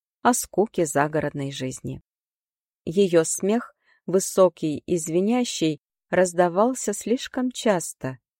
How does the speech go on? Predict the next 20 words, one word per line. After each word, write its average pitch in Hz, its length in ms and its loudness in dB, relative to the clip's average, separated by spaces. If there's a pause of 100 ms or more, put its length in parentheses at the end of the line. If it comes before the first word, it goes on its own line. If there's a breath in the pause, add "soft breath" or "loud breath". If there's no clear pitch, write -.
(100)
и 214 120 0
не 190 140 0
к - 140 -20
месту. 135 480 -8 (880)
Но 156 280 0
в 147 40 -6
ее 151 300 0
глазах, 143 580 -2 (360)
этих - 340 0
быстрых, 160 680 0
темных 175 600 2
глазах-бусинках, 151 1400 -2 (440)
была 165 380 4
настороженность 165 1200 -2 (280)
дикого 165 500 2
зверька. 156 560 -2 (1080)
Легкомыслие 175 960 2 (140)
миссис 165 500 -2
Вандербилт 160 680 4 (320)
казалось 202 720 2